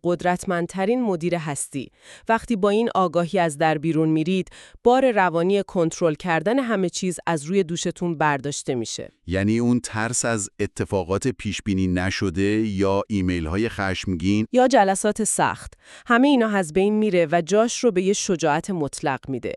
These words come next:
Speaker 1: میپذیرید که همهٔ متغیرها دست شما نیست.
Speaker 2: و این درک به شدت رهایی بخشه. خب،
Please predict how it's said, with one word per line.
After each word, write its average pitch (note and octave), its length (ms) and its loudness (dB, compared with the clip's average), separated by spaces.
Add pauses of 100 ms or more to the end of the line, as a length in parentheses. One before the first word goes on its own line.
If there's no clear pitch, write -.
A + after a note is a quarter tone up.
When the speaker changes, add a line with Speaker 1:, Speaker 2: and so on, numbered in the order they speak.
(420)
Speaker 1:
میپذیرید E3+ 720 2
که G3 140 -6
همهٔ G3+ 380 2
متغیرها D3+ 800 0
دست E3 360 -2
شما C#3 320 -2
نیست. - 560 -6
Speaker 2:
و - 100 -4
این A2+ 260 2
درک G#2+ 540 -2
به A#2 240 0
شدت D3 600 0
رهایی F#2 380 0
بخشه. C#2+ 540 -6 (180)
خب، G2+ 180 0